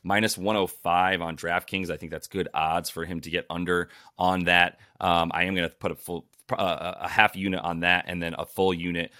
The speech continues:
on the, uh, points, rebounds, and assists as well under that at twenty-two and a half. That's kinda low. I'm not gonna be, uh, uh,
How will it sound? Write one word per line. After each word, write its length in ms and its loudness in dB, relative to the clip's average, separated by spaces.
on 260 4
the, 300 -4
uh, 160 6
points, 340 0
rebounds, 420 0
and 160 -4
assists 440 -2
as 200 -10
well 380 2
under 300 -2
that 320 2
at 120 -10
twenty-two 600 -2
and 100 0
a 20 -4
half. 220 -2
That's 220 0
kinda 180 2
low. 400 0
I'm 80 -8
not 140 0
gonna 120 -2
be, 160 -4
uh, 240 -4
uh, 400 -8